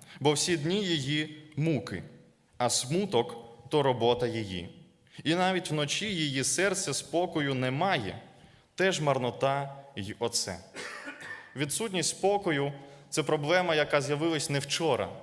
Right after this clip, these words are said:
Вона була вже тоді, тисячі років тому. Еклесіаст приходить до висновків, які ми бачимо і сьогодні. Всі дні людини наповнені муками.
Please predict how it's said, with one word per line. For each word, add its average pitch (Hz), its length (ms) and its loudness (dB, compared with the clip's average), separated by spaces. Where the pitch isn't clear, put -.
Вона 135 220 2
була 143 320 2
вже 131 180 0
тоді, 135 360 -2
тисячі 127 460 -2
років 131 340 -2
тому. 127 440 -4
Еклесіаст 143 720 0
приходить 151 460 0
до 139 100 0
висновків, 139 580 -4
які 123 260 -2
ми 135 120 0
бачимо 147 420 0
і 151 40 -4
сьогодні. 147 520 -2
Всі 147 200 0
дні 147 180 0
людини 143 380 0
наповнені 123 880 -2
муками. 131 460 -2